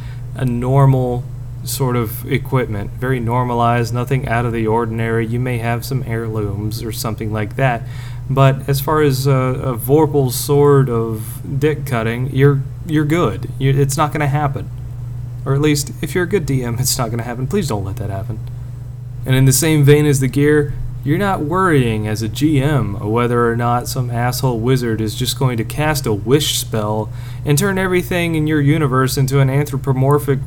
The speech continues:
form of genitalia. Everything is simple.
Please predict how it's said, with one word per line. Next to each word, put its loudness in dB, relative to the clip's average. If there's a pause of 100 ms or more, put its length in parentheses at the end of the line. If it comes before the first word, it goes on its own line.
form 4
of 2
genitalia. 2 (1400)
Everything 2
is 0
simple. -2